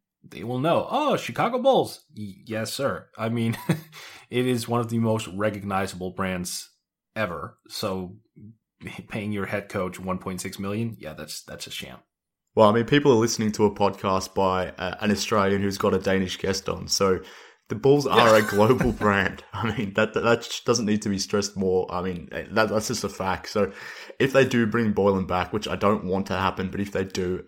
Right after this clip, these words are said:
Speaker 2: pony up and at least pay the man three million dollars, something that's replicable
Speaker 1: Right.
Speaker 2: of an actual, uh, an actual minimum <laughs> wage that you would expect for a coach, or not a
Speaker 1: Mm.
Speaker 2: minimum wage, but a, a somewhat serviceable wage. 'Cause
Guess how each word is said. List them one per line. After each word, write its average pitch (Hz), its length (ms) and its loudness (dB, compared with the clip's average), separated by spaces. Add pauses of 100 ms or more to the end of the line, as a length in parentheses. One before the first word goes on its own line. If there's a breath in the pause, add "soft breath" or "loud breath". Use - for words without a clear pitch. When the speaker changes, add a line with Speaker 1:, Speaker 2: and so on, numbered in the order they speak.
Speaker 2:
pony 127 320 4
up 101 120 0
and 90 180 -6
at 98 60 -2
least 107 180 -2
pay 92 160 -2
the 92 100 -2
man 90 200 -2
three 92 240 -4
million 90 280 -4
dollars, 90 320 -2
something 113 300 -2
that's 101 260 -2 (440 loud breath)
replicable 113 640 4
Speaker 1:
Right. 104 100 2
Speaker 2:
of 101 120 0
an 90 140 -4
actual, 101 520 -2 (220)
uh, 92 340 0 (180)
an 120 100 -4
actual 151 320 4
minimum 113 420 2
<laughs> 113 80 4
wage 107 280 2
that - 160 0
you 113 80 2
would 98 100 2
expect - 440 -2
for 98 140 -2
a 95 80 -2
coach, 87 300 -6
or 95 180 -2 (180 loud breath)
not 95 160 4
a 123 60 10
Speaker 1:
Mm. 107 60 6
Speaker 2:
minimum 107 360 4
wage, 92 340 0
but 87 120 -2
a, - 540 -4
a - 40 -2
somewhat 107 320 2
serviceable 101 720 4
wage. 92 320 0
'Cause 95 220 0